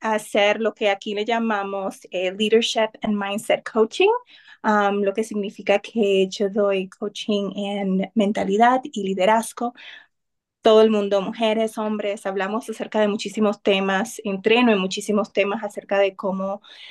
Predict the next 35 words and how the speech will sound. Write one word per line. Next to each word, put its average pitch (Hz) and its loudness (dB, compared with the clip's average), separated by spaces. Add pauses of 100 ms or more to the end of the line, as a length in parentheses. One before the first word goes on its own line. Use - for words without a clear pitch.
(200)
eh, 180 4 (180)
callar 202 4
esa 214 0
voz 185 0
negativa 202 -2
que 196 -12
tenemos 202 -6
dentro, 220 4 (320)
cómo 208 4
superarnos, 196 0
cómo 190 -6
creer 196 2
en 190 -2
nosotras 196 -4
mismas, 190 2 (280)
entre 190 0
un 196 2
millón 190 2
de 190 2
otros - -6
temas. 208 -2 (500)
Eh, 190 4
mi 202 4
pasión 220 2
en 254 4
estos 247 -2
momentos 269 2
y 302 0
a 208 0
lo 202 -4
que 196 -8
le 185 -4
vengo 196 -4
a 214 -2
hablar 240 -6